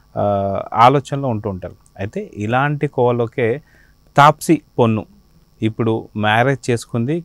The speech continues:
కానీ ఆ మ్యారేజ్ కూడా ప్రైవేట్ మ్యారేజ్ అని చెప్పేసి అంటుంది. అసలుకి ఏంటి మ్యారేజ్,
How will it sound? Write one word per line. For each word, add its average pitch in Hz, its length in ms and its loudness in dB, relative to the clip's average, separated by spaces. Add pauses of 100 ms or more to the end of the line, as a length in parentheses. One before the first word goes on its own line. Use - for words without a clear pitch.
కానీ 127 240 0
ఆ 113 180 -6
మ్యారేజ్ 110 560 -2
కూడా 127 360 2 (520)
ప్రైవేట్ 165 460 4
మ్యారేజ్ 127 380 0
అని 113 160 -4
చెప్పేసి 107 300 -8
అంటుంది. 90 280 -12 (400)
అసలుకి 110 380 -4
ఏంటి 147 220 0
మ్యారేజ్, 139 640 -6